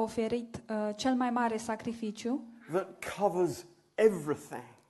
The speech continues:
Speaker 1: care acoperă totul,
Speaker 2: the perfect sacrifice,
Speaker 1: sacrificiul perfect,
Speaker 2: who can accuse us?
Speaker 1: cine ne poate acuza pe noi?
Speaker 2: Who can condemn us?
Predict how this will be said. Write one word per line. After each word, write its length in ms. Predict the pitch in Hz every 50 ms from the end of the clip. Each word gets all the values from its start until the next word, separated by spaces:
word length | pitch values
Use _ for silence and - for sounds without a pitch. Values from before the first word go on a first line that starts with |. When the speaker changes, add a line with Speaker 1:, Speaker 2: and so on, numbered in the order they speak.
| _ -
Speaker 1:
care 180 | - 254 233 240
acoperă 640 | 233 226 233 - 240 240 240 233 226 226 226 220 226 - -
totul, 560 | - 262 240 233 233 - 202 190 202 226 262 277 - - - - - - -
Speaker 2:
the 100 | 165 180 180 - - - -
perfect 460 | - 247 240 220 233 226 220 170 -
sacrifice, 880 | - - - - - - - - 135 - - - - 78 76 - - - - - - - _ - -
Speaker 1:
sacrificiul 720 | - - - 226 214 - 226 226 233 254 254 247 254 240 233
perfect, 760 | 233 - 233 220 214 214 - - 254 220 214 247 - - - - - - _ - - - - - - _ _ _ _ _ - - -
Speaker 2:
who 180 | 208 220 214 208 - - -
can 380 | - 165 165 160 151 147 139 -
accuse 720 | - - - - - 170 151 131 107 87 78 - - - _ - 92 - -
us? 280 | - - - - - _ _ _ _ _ - - _ _ _ _
Speaker 1:
cine 280 | - - 285 285 285
ne 140 | 269 254 254
poate 340 | 254 - 247 240 233 233 240
acuza 560 | 226 214 214 220 - 226 214 202 226 220 214
pe 140 | 214 - 214
noi? 420 | 202 208 214 208 202 196 196 202 - - -
Speaker 2:
Who 180 | 226 277 277 262
can 280 | 269 - 220 233 226 226 -
condemn 500 | - 196 190 151 180 180 185 180 165 - - 113 110 -
us? 280 | - - - - -